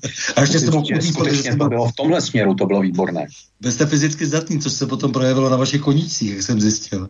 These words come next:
Speaker 2: Hmm. Já jsem sportoval, sportoval vlastně celý život. Naštěstí jsem sportoval vždycky jen do té výkonnostní úrovně, takže, eh, mám, musím to zaklepat, mám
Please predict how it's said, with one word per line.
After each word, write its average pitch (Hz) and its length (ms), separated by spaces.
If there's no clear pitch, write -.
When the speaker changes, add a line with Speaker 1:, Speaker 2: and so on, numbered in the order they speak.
Speaker 2:
Hmm. 120 380
Já 147 100
jsem 156 160
sportoval, 139 720
sportoval 120 560
vlastně 117 340
celý 117 260
život. 113 340
Naštěstí 127 460
jsem 127 180
sportoval 120 460
vždycky 107 400
jen 123 280
do 110 140
té 120 140
výkonnostní 113 680
úrovně, 117 580
takže, 110 400
eh, 95 540
mám, 104 480
musím 95 300
to 104 80
zaklepat, 107 560
mám 104 320